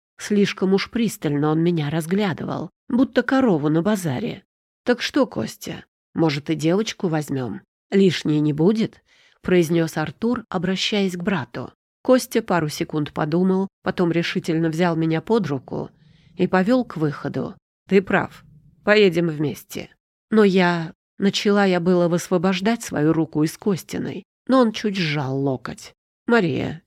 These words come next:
это ненадолго. Пару часов.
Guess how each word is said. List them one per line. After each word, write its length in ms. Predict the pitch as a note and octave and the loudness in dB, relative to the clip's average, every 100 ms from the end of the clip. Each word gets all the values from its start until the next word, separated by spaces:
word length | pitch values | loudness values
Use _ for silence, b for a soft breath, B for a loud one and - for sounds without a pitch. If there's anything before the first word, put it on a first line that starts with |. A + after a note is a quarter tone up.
| - | -4
это 220 | A#3 G#3 | 0 2
ненадолго. 760 | F#3 F3+ E3 D3 B2+ - - - _ _ | 4 2 0 -2 -4 -6 -12 -14 _ _
Пару 280 | C4 A#3+ G3 | 0 2 0
часов. 580 | - F#3+ - C#3 - | -4 -8 -6 -8 -8